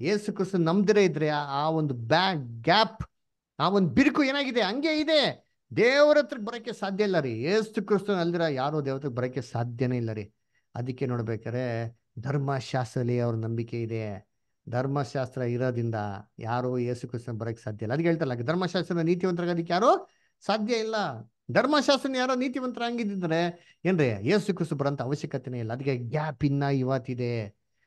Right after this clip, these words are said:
ಒಬ್ಬ ಯಹೂದ್ಯನೋ ದೇವತೆಗೆ ಇವತ್ತು ಬರಕ್ ಸಾಧ್ಯ ಇಲ್ಲ. ಯಾಕೆ ಅಂತಂದ್ರೆ, ಆ, ಬರ್ಬೇಕು ಅಂದ್ರೆ ಕ್ರಿಸ್ತನ ಮುಖಾಂತರನೇ ಬರ್ಬೇಕು. ದೇವ್ರಿಗೂ ಮನುಷ್ಯರಿಗೂ ಮಧ್ಯಸ್ಥರು ಒಬ್ರೇ. ಯಾರು? ಮನುಷ್ಯನಾಗಿರಂತ ಯೇಸು ಕ್ರಿಸ್ತ ಅಂತ ಹೇಳ್ತಾರೆ. ಯೇಸು ಕ್ರಿಸ್ತನೇ ನಂಬಲ್ಲ ಅಂತಂದ್ರೆ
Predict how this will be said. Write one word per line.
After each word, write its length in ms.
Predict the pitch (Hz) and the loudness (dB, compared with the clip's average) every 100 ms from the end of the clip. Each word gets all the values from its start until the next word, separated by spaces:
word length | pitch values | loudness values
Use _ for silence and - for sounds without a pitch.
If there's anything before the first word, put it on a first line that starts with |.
| _ | _
ಒಬ್ಬ 180 | 131 143 | 0 2
ಯಹೂದ್ಯನೋ 680 | 156 226 269 214 262 254 254 | 4 6 6 6 4 4 4
ದೇವತೆಗೆ 320 | 254 254 247 | 4 2 2
ಇವತ್ತು 240 | 247 247 226 | 0 2 2
ಬರಕ್ 200 | 240 214 | 0 0
ಸಾಧ್ಯ 340 | 240 240 247 | -4 0 0
ಇಲ್ಲ. 140 | 240 226 | 0 0
ಯಾಕೆ 260 | 190 214 214 | 0 -2 -2
ಅಂತಂದ್ರೆ, 720 | 208 175 139 139 156 185 190 180 - _ _ _ _ _ _ _ _ - | -2 -4 -2 2 4 4 4 0 -6 _ _ _ _ _ _ _ _ -12
ಆ, 80 | 107 | -10
ಬರ್ಬೇಕು 540 | 101 127 156 175 160 | -2 2 4 4 2
ಅಂದ್ರೆ 260 | 127 120 117 | 0 0 -2
ಕ್ರಿಸ್ತನ 580 | 180 170 - _ 180 | -2 -2 -6 _ 2
ಮುಖಾಂತರನೇ 560 | 165 156 156 147 143 143 | 4 2 0 -2 -2 -2
ಬರ್ಬೇಕು. 520 | 131 123 120 117 110 | -2 -2 -4 -4 -2
ದೇವ್ರಿಗೂ 440 | 143 185 185 180 185 | 2 4 4 2 0
ಮನುಷ್ಯರಿಗೂ 440 | 175 180 175 170 | 0 -2 -2 0
ಮಧ್ಯಸ್ಥರು 500 | 170 170 185 202 185 | 0 0 -2 0 0
ಒಬ್ರೇ. 420 | 180 208 160 - _ _ _ | 4 4 4 0 _ _ _
ಯಾರು? 480 | 170 254 202 107 - _ _ 120 | 4 6 6 4 -2 _ _ 0
ಮನುಷ್ಯನಾಗಿರಂತ 720 | 190 285 277 269 262 262 254 | 2 2 0 -2 -2 -2 2
ಯೇಸು 360 | 262 311 320 | 2 4 2
ಕ್ರಿಸ್ತ 220 | 277 - | 0 -2
ಅಂತ 160 | 277 254 | -2 -2
ಹೇಳ್ತಾರೆ. 360 | 254 247 190 202 | -4 -2 0 2
ಯೇಸು 280 | 285 330 | 4 2
ಕ್ರಿಸ್ತನೇ 260 | - 285 311 | 0 0 0
ನಂಬಲ್ಲ 300 | 277 262 269 | 0 -2 -2
ಅಂತಂದ್ರೆ 360 | 240 214 170 | -4 -2 -2